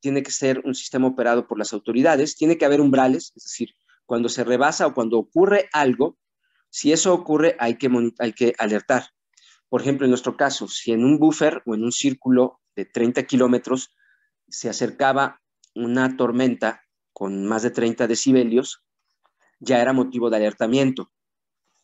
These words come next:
Si además estaba acompañada de un frente de relámpagos bien definido, eh,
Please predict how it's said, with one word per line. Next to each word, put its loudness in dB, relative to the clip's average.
Si -8
además -2
estaba -4
acompañada -2
de -6
un -4
frente 0
de 0
relámpagos -2
bien 0
definido, 0
eh, -4